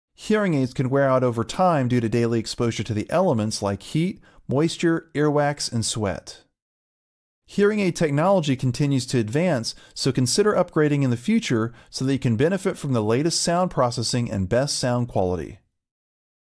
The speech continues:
Also, if you experience increased hearing loss in the future,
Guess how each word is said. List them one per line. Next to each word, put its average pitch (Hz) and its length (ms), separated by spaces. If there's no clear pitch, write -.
Also, 190 380
if 131 100
you 202 160
experience 165 560
increased 139 500
hearing 185 280
loss 117 260
in 123 80
the 113 60
future, 123 540